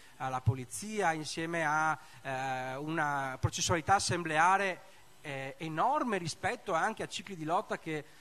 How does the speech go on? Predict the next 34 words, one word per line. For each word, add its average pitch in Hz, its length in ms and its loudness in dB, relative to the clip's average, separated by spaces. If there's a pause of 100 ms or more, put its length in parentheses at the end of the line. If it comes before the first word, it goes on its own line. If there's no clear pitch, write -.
(120)
personalmente 180 720 -2
ho 185 100 2
attraversato. 190 960 -2 (460)
Eh, 190 100 -4
io 277 120 -4
penso 233 340 -4
che 196 60 -6
questo 180 440 -6
inizio 202 480 -6
di 147 120 -12
questo 196 380 -6
anno, 147 580 -4 (240)
che - 120 -6
si 170 140 -4
scontra 220 580 0
contro 196 440 0
la 160 60 2
vittoria 165 460 -2
della 170 160 0
Meloni, 170 440 -4
contro 160 260 -12
un 151 60 -10
blocco 165 320 -8
di 147 120 -18
destra, 175 560 -8 (320)
eh, 147 200 -10
che 180 220 -4
metterà 175 640 4
in 151 120 -6
crisi 190 480 -12
tutta 208 260 -10
una 165 140 -2
serie 196 320 0
di, 175 240 -10